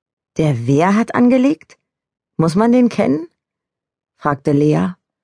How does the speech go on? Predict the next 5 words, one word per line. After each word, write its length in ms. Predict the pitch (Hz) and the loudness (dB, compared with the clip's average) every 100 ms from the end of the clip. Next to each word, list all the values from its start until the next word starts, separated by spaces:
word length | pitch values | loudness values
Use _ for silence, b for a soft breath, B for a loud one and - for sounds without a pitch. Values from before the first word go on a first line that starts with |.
| _ _ _ _ _ _ _ | _ _ _ _ _ _ _
Kalle 340 | - 196 214 233 | -4 -2 0 -2
tat 360 | 214 202 185 | -2 -4 -2
wissend 420 | 185 - 240 254 - | -4 -2 -2 -2 -2
und 220 | 233 - | -4 -4
geheimnisvoll. 760 | 214 220 175 139 - - - | -2 0 0 -2 -8 -10 -12